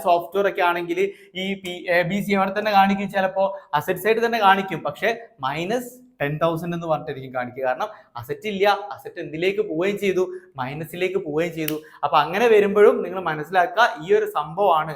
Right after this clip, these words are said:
നമ്മുടെ റൂൾ പ്രകാരമുള്ള മാറ്റമാണ് ഇവിടെ സംഭവിച്ചിട്ടുള്ളത്. അപ്പൊ ഈ ഒരു കാര്യം ചെറിയ കാര്യമാണ്, പക്ഷേ ഭയങ്കര കൺഫ്യൂഷനാണ് പല ആൾക്കും. ബാലൻസ് ഷീറ്റ് എടുത്ത് നോക്കി കഴിഞ്ഞിട്ടുണ്ടെങ്കിൽ അങ്ങോട്ടും ഇങ്ങോട്ടേക്ക് മാറി കിടക്കുമ്പോൾ. അപ്പൊ ഈ ലോജിക്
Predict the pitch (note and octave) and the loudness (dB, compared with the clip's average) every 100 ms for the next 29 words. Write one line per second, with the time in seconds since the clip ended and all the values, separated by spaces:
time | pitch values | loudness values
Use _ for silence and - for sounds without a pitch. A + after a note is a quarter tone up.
0 | C#3+ C#3+ E3+ D3 D#3 G3 A3 G3+ F#3+ F#3+ | -12 -6 -4 -4 0 0 2 2 4 2
1 | F#3+ G#3 E3+ D3+ E3 A#3+ A3+ F3 F3 - | 2 -2 -2 -2 -2 0 2 2 -2 -10
2 | _ _ - C3 D3 A2 A#2 B2 B2 - | _ _ -14 -12 -8 -10 -8 -12 -12 -18
3 | A2 G#2+ - _ _ - D3+ G3+ G#3+ C#4 | _ -20 -20 _ _ -4 -2 0 0 0
4 | C#4+ G#3+ G3 A3 B3+ B3+ - - _ _ | 8 10 12 10 6 2 -6 -16 _ _
5 | _ _ _ - D3 D3+ F3+ F#3+ B3+ A3+ | _ _ _ -4 -2 0 -4 2 6 8
6 | E3 F3 D#3 B2+ C#3 - C#3+ - F3+ F#3+ | 8 6 2 0 -6 -4 -4 0 0 0
7 | - - _ - C#3 C#3 D#3+ E3+ C3 C3 | -6 -18 _ 0 4 4 4 0 -2 -4
8 | C#3 - C3 B2+ B2 B2 A#2 B2 - - | -6 -4 -4 -2 -2 -2 -6 -12 -18 -4
9 | C#3 D3 D3+ D#3 - D3+ D3+ C#3+ C#3 C3 | 2 2 2 -4 -12 -6 -4 -4 -6 -10
10 | C3+ C#3 C3 C3+ C3 C3+ C#3 C3+ C#3 D3+ | -8 -10 -10 -12 -14 -8 -8 -8 -10 -12
11 | C3 C3 C3+ D3+ A#2 - - A#2 A#2+ A#2 | -16 -18 -18 -12 -12 -10 -12 -14 -14 -16
12 | B2 - E3+ F3 A3+ F#3 F#3+ A#3+ B3+ C4+ | -16 -2 0 0 0 2 4 4 2 -2